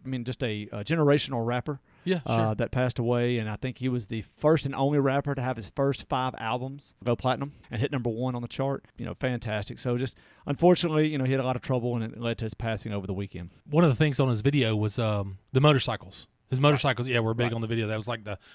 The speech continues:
Speaker 2: where they would hop with the tires and stuff like that. So shout out to D M X again. Man, fifty years old. Hard to believe we're, you and I are at the age now where some of the biggest rappers, you know, fifty years old, passing away. But, um, it was a part of it.
Speaker 1: It is. And then other, other than that, uh, this weekend, just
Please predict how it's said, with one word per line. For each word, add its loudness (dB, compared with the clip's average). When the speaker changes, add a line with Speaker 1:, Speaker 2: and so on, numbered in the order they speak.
Speaker 2:
where -2
they 0
would -4
hop -2
with -4
the -6
tires 0
and -6
stuff -4
like -4
that. -6
So -4
shout 4
out 2
to -6
D 6
M 4
X 0
again. 2
Man, -4
fifty 2
years 2
old. 2
Hard 2
to -4
believe 4
we're, 0
you 0
and 4
I 2
are 4
at 0
the -2
age -2
now 2
where 4
some -2
of 2
the -2
biggest -4
rappers, -2
you -4
know, -2
fifty 0
years 0
old, 0
passing -2
away. -2
But, -4
um, -4
it -6
was -2
a -10
part -2
of -2
it. -10
Speaker 1:
It 4
is. 4
And 0
then -2
other, 6
other 2
than 6
that, 2
uh, 4
this -4
weekend, 0
just -8